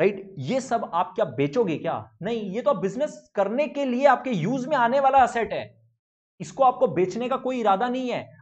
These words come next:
हाँ, कल को ये खराब हो गया, आपको रिप्लेस करने का जरूरत पड़ रहा है, आपका एयर कंडीशनर खराब हो गया, आपको चेंज करना है, तो आप पुराना वाला हटा दोगे, नया वाला लाओगे, वो एक अलग बात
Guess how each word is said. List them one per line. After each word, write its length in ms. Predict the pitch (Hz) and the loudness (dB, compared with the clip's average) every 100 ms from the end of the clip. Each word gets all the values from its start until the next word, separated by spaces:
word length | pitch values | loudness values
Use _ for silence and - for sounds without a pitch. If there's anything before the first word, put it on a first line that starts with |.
| _ | _
हाँ, 340 | 170 196 - - | 2 2 0 -2
कल 160 | 131 | -2
को 140 | 170 247 | 0 0
ये 120 | 262 | 0
खराब 460 | 269 139 131 190 | -2 0 4 4
हो 100 | 226 | 4
गया, 180 | 220 233 | 4 4
आपको 300 | 233 220 226 | 6 4 2
रिप्लेस 480 | 190 147 143 214 240 | 0 -2 2 4 4
करने 260 | 233 220 226 | 2 -2 0
का 80 | |
जरूरत 320 | 202 190 214 214 | 2 2 2 2
पड़ 140 | 214 | 2
रहा 120 | 214 | 4
है, 60 | 214 | 4
आपका 200 | 202 214 | 4 4
एयर 180 | 196 214 | 2 2
कंडीशनर 420 | 208 202 196 214 | -2 -4 -6 -8
खराब 300 | 190 180 190 | -2 2 2
हो 40 | |
गया, 140 | 202 208 | 4 2
आपको 180 | 196 202 | 2 -2
चेंज 300 | 185 214 214 | 0 -4 -2
करना 280 | 208 202 | -2 0
है, 100 | 208 185 - _ | -2 -6 -18 _
तो 60 | 196 | 2
आप 100 | 196 | 2
पुराना 300 | 190 185 202 | 2 2 4
वाला 200 | 196 196 | 6 6
हटा 260 | 170 170 | 6 4
दोगे, 220 | 180 185 180 | 4 2 -2
नया 200 | 175 185 | 0 2
वाला 160 | 185 | 2
लाओगे, 360 | 170 160 185 185 | 4 4 2 0
वो 160 | 170 | 2
एक 140 | 226 220 | 2 2
अलग 240 | 196 185 | 0 0
बात 220 | 131 107 | -4 -6